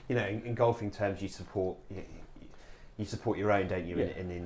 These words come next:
Speaker 1: and in this country, Danny Willett is our, you know, him and Justin
Speaker 2: Yeah.
Speaker 1: Rose are our two big players. In, in, in England, um, certainly those two would be the ones that are, are, are, you know, carrying the flag. So.
Speaker 2: Yeah, and I think he'll be, he'll be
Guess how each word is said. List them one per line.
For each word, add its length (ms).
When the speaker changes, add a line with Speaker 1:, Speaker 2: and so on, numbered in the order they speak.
Speaker 1:
and 120
in 160
this 180
country, 380
Danny 240
Willett 240
is 80
our, 180
you 100
know, 60
him 140
and 100
Justin 220
Speaker 2:
Yeah. 80
Speaker 1:
Rose 240
are 80
our 80
two 180
big 220
players. 380
In, 160
in, 200
in 200
England, 480
um, 300
certainly 320
those 280
two 120
would 140
be 80
the 100
ones 240
that 140
are, 400
are, 60
are, 100
you 80
know, 140
carrying 260
the 60
flag. 340
So. 160
Speaker 2:
Yeah, 220
and 100
I 60
think 160
he'll 80
be, 280
he'll 260
be 440